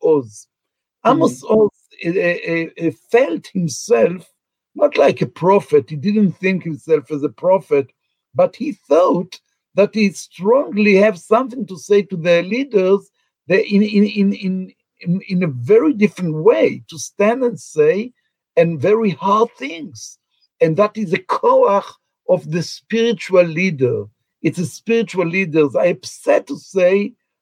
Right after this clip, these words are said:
Speaker 1: that I can't say that about the rabbis. The rabbi is supposed to be strong like that, to stand and say very,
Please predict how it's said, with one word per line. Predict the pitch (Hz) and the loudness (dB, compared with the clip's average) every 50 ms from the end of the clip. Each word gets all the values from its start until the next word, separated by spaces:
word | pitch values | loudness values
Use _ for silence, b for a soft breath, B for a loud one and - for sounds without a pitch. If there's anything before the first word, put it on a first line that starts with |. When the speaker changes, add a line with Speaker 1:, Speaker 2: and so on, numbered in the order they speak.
| _ _ - | _ _ 0
Speaker 1:
that | 190 185 - | 0 2 4
I | 202 196 | 2 0
can't | 190 - - 220 226 233 233 214 | 0 0 -2 0 0 0 -2 -6
say | - - 202 202 202 214 | -8 -2 0 2 2 2
that | 175 185 202 175 - | 2 0 -2 -2 -2
about | 170 147 151 165 170 180 170 | -4 0 2 2 2 2 2
the | 147 160 156 | -2 -2 0
rabbis. | 160 165 180 196 165 143 123 104 101 98 - - - - - _ _ _ _ _ _ _ _ _ - | 2 2 2 0 0 -2 -2 -2 -2 -6 -10 -16 -20 -20 -20 _ _ _ _ _ _ _ _ _ -2
The | 156 156 | -2 0
rabbi | 160 196 240 262 254 254 | 2 2 2 2 2 0
is | 247 226 - - | -2 -2 -4 -8
supposed | - - 185 - - - - 220 226 240 262 240 202 147 120 - _ | -14 -14 -14 -14 -16 -4 0 2 2 2 2 0 -4 -8 -8 -14 _
to | 170 | -18
be | 156 131 156 165 | -12 -8 -6 -8
strong | 147 - _ - 180 185 175 170 147 | -8 -8 _ -4 0 2 2 2 4
like | 170 165 160 156 135 131 | 4 4 4 2 0 -4
that, | 170 170 170 175 180 - _ _ _ _ _ _ _ | -4 -4 -2 -4 -4 -6 _ _ _ _ _ _ _
to | - 160 | -14 -14
stand | - - - - 214 208 214 220 214 208 | -14 -6 2 4 4 4 4 2 2 0
and | 202 185 175 - | -2 -4 -6 -10
say | - - _ _ _ 208 208 208 214 196 | -12 -18 _ _ _ 2 4 4 4 2
very, | 160 151 180 - 262 294 302 294 277 240 254 226 | -2 -8 -12 -8 -8 -6 -6 -8 -10 -14 -18 -18